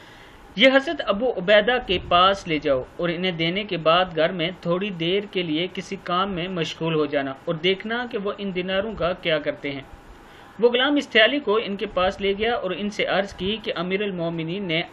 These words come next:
आपके लिए भेजे हैं, आप ये दीनार अपनी ज़रूरत में खर्च कर लें। हज़रत अबू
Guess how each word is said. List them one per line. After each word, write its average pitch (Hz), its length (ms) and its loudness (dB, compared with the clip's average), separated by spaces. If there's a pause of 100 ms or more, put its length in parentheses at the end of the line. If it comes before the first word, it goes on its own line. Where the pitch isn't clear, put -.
आपके 185 420 0
लिए 160 340 -2
भेजे 147 300 0
हैं, 127 140 -10 (1500)
आप 226 200 6
ये 269 100 2
दीनार 233 300 2 (120)
अपनी 233 220 -4
ज़रूरत 202 400 0
में 190 180 0
खर्च 180 280 -4
कर 147 140 2
लें। 123 140 -8 (260)
हज़रत 190 420 2 (120)
अबू 180 180 -2